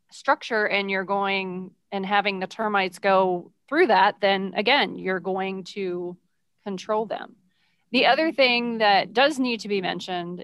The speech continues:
is, so, uh, let me back up. So I don't think that baiting or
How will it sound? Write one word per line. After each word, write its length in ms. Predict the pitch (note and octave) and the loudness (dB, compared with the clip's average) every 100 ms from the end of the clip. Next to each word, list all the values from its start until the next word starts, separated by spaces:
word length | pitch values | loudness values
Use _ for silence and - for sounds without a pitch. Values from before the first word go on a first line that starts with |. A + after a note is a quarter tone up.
| - | -6
is, 300 | G3 F#3+ F#3 A3 A#3 - | -2 -2 -2 -6 -4 0
so, 100 | - | 0
uh, 120 | - - _ _ _ _ _ _ _ _ _ _ _ _ _ _ - | -2 -6 _ _ _ _ _ _ _ _ _ _ _ _ _ _ -4
let 140 | G#3 | -2
me 80 | G3 | 2
back 240 | F3 E3+ | 2 2
up. 140 | F3+ - _ _ _ _ _ _ _ _ G3+ F#3+ - - | -2 -6 _ _ _ _ _ _ _ _ -16 -14 -16 -20
So 260 | - C4+ - | -4 0 2
I 100 | A#3+ | 4
don't 300 | C#4 D4 C4+ | 4 2 2
think 280 | C4 B3 F#3+ | 0 0 2
that 440 | A3 F#3+ - - G#3+ | 2 2 0 -8 -2
baiting 560 | G#3 A3+ A3 G#3+ G#3 - | 0 2 0 -2 -6 -6
or 580 | G3 G3+ G3+ G3 F#3+ | -2 0 2 2 0